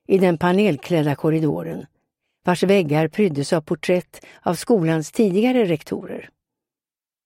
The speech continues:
Maggie rös till. Var det så nyligen som i morse?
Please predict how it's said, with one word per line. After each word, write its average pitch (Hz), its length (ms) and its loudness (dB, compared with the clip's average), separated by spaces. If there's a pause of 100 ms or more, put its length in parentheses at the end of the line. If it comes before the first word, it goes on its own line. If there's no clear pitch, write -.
(100)
Maggie 160 500 -2
rös 156 400 -4
till. - 360 -6 (1300)
Var 170 140 0
det 202 80 0
så 175 180 0
nyligen 147 520 0
som 160 180 -4
i 151 100 0
morse? 202 580 -8